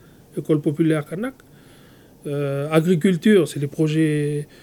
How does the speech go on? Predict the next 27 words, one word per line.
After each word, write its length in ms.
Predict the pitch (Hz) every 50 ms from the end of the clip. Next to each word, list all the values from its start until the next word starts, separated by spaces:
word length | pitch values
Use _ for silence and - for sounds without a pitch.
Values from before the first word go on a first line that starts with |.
| - - - - - -
la 120 | 143 135
création 320 | - 170 156 147 - 170
des 100 | 156 156
G 140 | 147 156 160
D 100 | 147 165
P 140 | 160 - 240
L, 220 | 285 285 254 208 - - -
groupement 460 | - 156 156 147 170 175 175 170 170
de 360 | 160 156 147 147 143 143 143 147
droit 540 | 147 147 156 160 156 151 151 147 147 147 143 -
particulier 540 | 202 202 - - 170 147 - 180 180 175
local, 420 | 160 165 170 170 - 247 226 - - - - _ - - - - - - - - - _ - - - -
où 100 | 180 185
les 140 | 175 170 165
tribus 560 | - - 185 185 170 170 208 214 214 208 190 - - - - -
ont 80 | 190
la 160 | 190 175 170 170
possibilité 720 | - 190 175 - - 185 180 190 190 190 175 - 208 175
de 120 | 160 156
se, 560 | 143 - 165 156 151 151 147 147 143 143 143 143 - - - - - - - - _ - - _ -
de 100 | 139 143
se 300 | 139 - - - 151 151
structurer 760 | 147 - - - 220 196 - - 220 214 214 220 220 214 180
en 360 | 147 139 135 131 131 127 127 135 143 - - 254
une 560 | 190 160 151 147 147 143 139 143 143 143 135 127 - 151 - -
sorte 360 | - - - 170 156 151 143
de 260 | 143 139 143 147